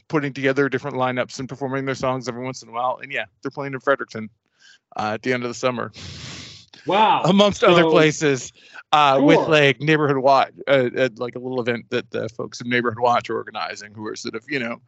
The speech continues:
Speaker 1: uh, folks from our
Speaker 2: Yeah, no,
Speaker 1: hometown
Speaker 2: that's,
Speaker 1: of
Speaker 2: uh,
Speaker 1: a
Speaker 2: that,
Speaker 1: similar
Speaker 2: that's
Speaker 1: vintage.
Speaker 2: Grant, uh,
Speaker 1: Yeah,
Speaker 2: you know, is
Speaker 1: exactly.
Speaker 2: the person who, uh, you know, that it, he's,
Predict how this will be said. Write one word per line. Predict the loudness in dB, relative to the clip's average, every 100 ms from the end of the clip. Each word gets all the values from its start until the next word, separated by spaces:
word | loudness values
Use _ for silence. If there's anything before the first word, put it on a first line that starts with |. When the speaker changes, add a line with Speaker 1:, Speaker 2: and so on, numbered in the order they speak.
| _ _ _ -20 -20 _ -4
Speaker 1:
uh, | -4 -4 _ _ -6
folks | 0 2 0
from | -6 -6 -8 -12 _ _ _ _ _ -2
our | 4
Speaker 2:
Yeah, | 6 8 6 6
no, | 6
Speaker 1:
hometown | 8 8
Speaker 2:
that's, | 8 6
Speaker 1:
of | 8
Speaker 2:
uh, |
Speaker 1:
a |
Speaker 2:
that, | 6
Speaker 1:
similar | 6 4 6 4
Speaker 2:
that's | 6
Speaker 1:
vintage. | 2 2 -2 -2 -6 -8 -8 -10 -14 -10
Speaker 2:
Grant, | 0 4 6 6 4 -2 -14 _ -6
uh, | -4 -2 2
Speaker 1:
Yeah, | 2 2
Speaker 2:
you |
know, | -2 0
is |
Speaker 1:
exactly. | 0 2 2 2 -2 -4
Speaker 2:
the | -4
person | -4 -4 -6 -8
who, | -8 -6 -8 -10
uh, | -12 -14 -16 _ _ _ _
you | -10
know, | -8 -8 -6
that | -8 -8 -10 -6
it, | -6
he's, | -6 -12 -12